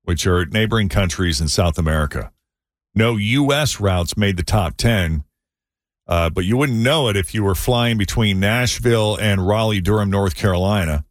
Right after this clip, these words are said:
'cause, uh, that's a big one. That's the most turbulent route in North America. And the second is Charlotte, North Carolina to Pittsburgh. Four of the ten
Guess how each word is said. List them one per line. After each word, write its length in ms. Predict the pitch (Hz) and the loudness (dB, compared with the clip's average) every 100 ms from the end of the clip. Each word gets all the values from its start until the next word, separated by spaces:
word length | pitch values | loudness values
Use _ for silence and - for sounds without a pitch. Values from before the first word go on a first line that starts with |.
| _ _ _ _ _ | _ _ _ _ _
'cause, 360 | 82 85 80 - | -2 0 0 0
uh, 160 | 85 85 | 2 2
that's 280 | 95 104 101 | 2 0 0
a 40 | |
big 240 | 82 101 | 0 0
one. 220 | 78 82 82 | 0 0 2
That's 220 | 95 - | 0 0
the 100 | 87 | 0
most 260 | 90 87 | 2 0
turbulent 500 | - 101 80 82 80 | 0 0 0 0 0
route 300 | 90 87 78 | 0 0 0
in 80 | 82 | -2
North 260 | 85 82 - | 0 0 0
America. 600 | 80 85 82 80 73 71 - | 0 2 0 0 -2 -2 -6
And 180 | 85 80 | -2 -2
the 60 | 73 | 0
second 480 | - 117 104 95 | 0 0 0 -2
is 180 | 85 76 | -2 -2
Charlotte, 460 | - 120 117 107 - | 0 0 2 0 -2
North 220 | 104 90 | -2 -2
Carolina 500 | - 98 92 92 92 | 0 0 2 0 0
to 80 | - | -2
Pittsburgh. 760 | - 123 - - 107 98 101 - _ _ _ _ _ _ _ _ _ _ _ _ _ _ _ - | -2 -2 -2 -4 -6 -6 -8 -14 _ _ _ _ _ _ _ _ _ _ _ _ _ _ _ -20
Four 560 | - 143 147 160 156 | -4 0 2 2 0
of 100 | 110 | -2
the 80 | 85 | -2
ten 600 | - - 147 151 156 127 | -2 0 2 2 0 -4